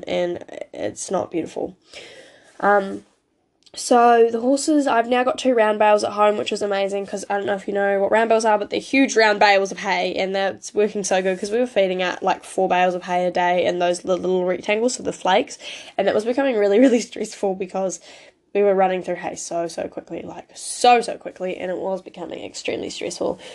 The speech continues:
So the opportunity to get some cheap, good quality round bales was just amazing. I can't even, you know, I can't even say how grateful I am for it.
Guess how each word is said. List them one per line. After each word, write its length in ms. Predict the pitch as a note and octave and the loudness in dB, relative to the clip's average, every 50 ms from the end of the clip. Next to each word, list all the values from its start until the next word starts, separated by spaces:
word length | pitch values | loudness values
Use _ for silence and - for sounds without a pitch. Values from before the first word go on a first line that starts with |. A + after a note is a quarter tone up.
| - - - | -20 -20 -16
So 480 | - - - G#3+ G#3 G#3 G3+ G3+ G3+ G3 | -4 0 4 4 6 6 6 4 4 4
the 180 | F#3 G3+ G3+ | 2 2 2
opportunity 580 | - G#3 G#3 - - A#3 A3 G#3+ G#3 G3+ G3+ G3 | 2 0 -2 -2 -2 -2 0 0 0 0 0 0
to 60 | G3 | 0
get 140 | G3 F3 - | -2 -4 -6
some 140 | - G3 F#3 | -6 -10 -8
cheap, 340 | - - G#3 G3 - - | -6 -4 -2 -2 -2 -4
good 140 | - - F#3 | -8 -18 -8
quality 320 | - - F#3 F#3 F3+ F3+ F3+ | -4 -2 0 0 0 0 0
round 240 | F#3 F#3+ F#3+ F#3 | 0 0 0 2
bales 440 | F#3+ F#3+ F#3 F#3 F3+ F3+ F#3 F#3 - | 2 2 4 4 2 2 0 -4 -4
was 440 | - F#3 F#3 F3+ F3+ F3+ - - - - | -2 0 0 0 -2 -6 -14 -18 -14 -6
just 360 | - F#3+ F#3 F#3 - - - _ _ _ _ - _ _ _ _ - | -4 -4 -4 -4 -6 -14 -18 _ _ _ _ -20 _ _ _ _ -4
amazing. 460 | G3+ G3 G3 F#3+ F#3+ F3+ F#3 F3 F3+ | 0 2 2 2 2 0 -2 -4 -4
I 80 | F3 | -4
can't 260 | F3+ - - F3+ F3+ F3+ | -4 -6 -6 -6 -4 -4
even, 300 | F3+ F3+ F3 F3 - - - - - - - - | -4 -4 -6 -6 -8 -12 -16 -20 -20 -16 -10 -6
you 220 | A3+ G3+ G3+ A3+ | -2 0 2 4
know, 220 | G#3 F#3 F#3 F#3 F#3 | 4 4 4 2 2
I 100 | F3+ F#3+ | 0 -2
can't 220 | F#3 - G3+ G3 | -2 -2 0 0
even 160 | G3 F#3+ F#3 | 0 -2 -4
say 140 | F3+ - F3 | -6 -6 -6
how 100 | E3+ F3 | -4 -4
grateful 320 | F3 F3+ F3+ - - F3+ E3 | -2 -2 -2 -2 -4 -8 -8
I 40 | |
am 100 | - F3+ | -8 -10
for 180 | F#3 - F#3+ F#3 | -8 -4 -4 -4
it. 120 | F3+ - | -4 -4